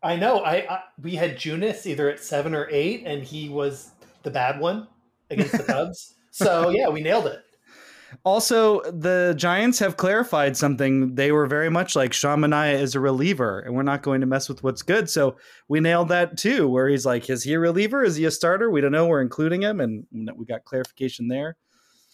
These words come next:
Speaker 2: Uh, the Giants are getting healthier. That's also an important thing. And then I challenged the Giants to show proof of life with Mitch Haniger for this Cubs series, and he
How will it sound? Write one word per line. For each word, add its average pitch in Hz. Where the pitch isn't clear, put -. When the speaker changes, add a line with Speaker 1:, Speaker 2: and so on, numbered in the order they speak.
Speaker 2:
Uh, 135
the 120
Giants 139
are 143
getting 135
healthier. 165
That's 160
also 143
an 139
important 143
thing. 175
And 180
then 185
I 170
challenged 214
the 185
Giants 170
to -
show 160
proof 165
of 135
life 143
with 143
Mitch 139
Haniger 143
for 143
this 127
Cubs 131
series, 185
and 165
he 170